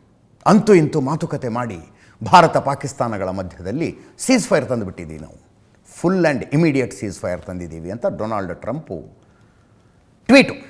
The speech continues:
ಅದಾದ ಮೇಲೆ ಅವರ ಮಾರ್ಕೊ ರೂಬಿಯೋ ಮಾಡಿದ್ರು, ಅವರ ವಿದೇಶಾಂಗ ಕಾರ್ಯದರ್ಶಿ, ಪಾಕಿಸ್ತಾನದ ಉಪಪ್ರಧಾನಮಂತ್ರಿಗಳು ಮಾಡಿದ್ರು. ಭಾರತದ ಕಡೆಯಿಂದ ಯಾರಾದರೂ ಒಬ್ರು ಹೇಳೋ ತನಕ ಇದನ್ನು ನಂಬೋದು ಬೇಡ ಅನ್ನೋ ತನ್-,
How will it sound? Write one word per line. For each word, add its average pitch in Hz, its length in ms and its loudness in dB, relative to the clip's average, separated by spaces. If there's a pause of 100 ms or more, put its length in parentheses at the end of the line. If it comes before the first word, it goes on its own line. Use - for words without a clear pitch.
(640)
ಅದಾದ 170 300 10
ಮೇಲೆ 160 400 4
ಅವರ 139 200 4 (240)
ಮಾರ್ಕೊ 120 380 2
ರೂಬಿಯೋ 113 320 0
ಮಾಡಿದ್ರು, 98 360 -4
ಅವರ 95 140 -4
ವಿದೇಶಾಂಗ 101 480 -6
ಕಾರ್ಯದರ್ಶಿ, 95 600 -6
ಪಾಕಿಸ್ತಾನದ 110 540 0
ಉಪಪ್ರಧಾನಮಂತ್ರಿಗಳು 113 880 0
ಮಾಡಿದ್ರು. 92 420 -8 (460)
ಭಾರತದ 165 440 8
ಕಡೆಯಿಂದ 131 380 0
ಯಾರಾದರೂ 113 500 2
ಒಬ್ರು 95 160 -6
ಹೇಳೋ 123 240 2
ತನಕ 113 240 -4
ಇದನ್ನು 113 260 0
ನಂಬೋದು 135 280 2
ಬೇಡ 110 200 0
ಅನ್ನೋ 95 220 -4
ತನ್-, 107 200 -8